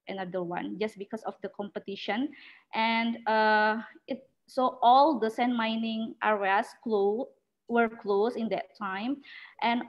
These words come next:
all the operational, operational about the sand mining is closed, was closed, and no income for the people. And also, you know,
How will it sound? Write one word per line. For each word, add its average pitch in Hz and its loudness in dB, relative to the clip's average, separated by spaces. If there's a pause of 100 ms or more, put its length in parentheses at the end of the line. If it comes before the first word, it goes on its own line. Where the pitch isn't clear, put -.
(140)
all 269 6
the 220 4
operational, 226 0 (680)
operational 214 0
about 202 -2
the 196 -4
sand 233 -4
mining 240 -2
is 214 -8
closed, 220 -4 (100)
was 233 0
closed, 226 -2
and 208 -4 (540)
no 277 4
income 247 2
for 220 2
the 214 0
people. 226 -2
And 208 -4
also, 202 -2 (300)
you 226 -2
know, 240 4